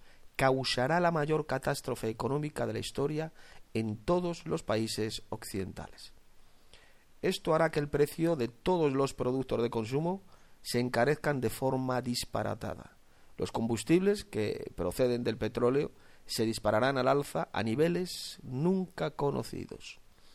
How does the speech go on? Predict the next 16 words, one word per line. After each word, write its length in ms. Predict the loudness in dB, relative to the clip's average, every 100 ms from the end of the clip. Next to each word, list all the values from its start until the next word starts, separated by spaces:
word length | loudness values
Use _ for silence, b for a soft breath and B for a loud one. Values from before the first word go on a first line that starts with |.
| b b
Y 80 | -4
esto 200 | 0 0
causará 460 | 2 0 2 2 2
una 240 | 0 0
hiperinflación 1300 | -2 -4 0 2 2 -2 -4 -2 -4 -4 -2 -2 -2 B B B -4
en 240 | 0 0
todas 500 | 4 6 6 4 2
las 240 | 2 2 0
economías 540 | -2 0 2 2 2
del 120 | 0
mundo 400 | 0 2 0 0 b b -6
como 240 | -2 -2
jamás 540 | -2 2 2 2 -4 -8
se 220 | -6 -4
ha 80 | -4
conocido. 460 | -6 -10 -10 -12